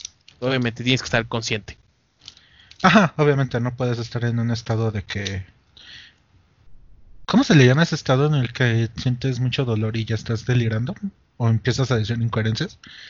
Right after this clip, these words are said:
Speaker 1: Pues,
Speaker 2: Tiene un nombre,
Speaker 1: delirando,
Speaker 2: no me
Speaker 1: ¿no?
Speaker 2: acuerdo. ¿Manda?
Speaker 1: No, no, como, ah, es que sí, sí sé a qué te refieres. O sea, no es,
Speaker 2: Ajá,
Speaker 1: no
Speaker 2: o
Speaker 1: es
Speaker 2: sea, no puede ser de
Speaker 1: delirios.
Speaker 2: que, no sé, tuviste un accidente, güey, y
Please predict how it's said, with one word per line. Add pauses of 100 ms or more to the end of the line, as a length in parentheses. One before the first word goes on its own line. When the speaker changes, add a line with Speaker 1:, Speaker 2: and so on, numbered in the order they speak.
(240)
Speaker 1:
Pues,
Speaker 2:
Tiene
un
nombre,
Speaker 1:
delirando,
Speaker 2:
no
me
Speaker 1:
¿no?
Speaker 2:
acuerdo. (680)
¿Manda? (200)
Speaker 1:
No,
no,
como, (720)
ah, (100)
es
que
sí, (180)
sí
sé
a
qué
te
refieres. (320)
O
sea,
no
es,
Speaker 2:
Ajá,
Speaker 1:
no
Speaker 2:
o
Speaker 1:
es
Speaker 2:
sea,
no
puede
ser
de
Speaker 1:
delirios.
Speaker 2:
que, (580)
no
sé,
tuviste
un
accidente,
güey,
y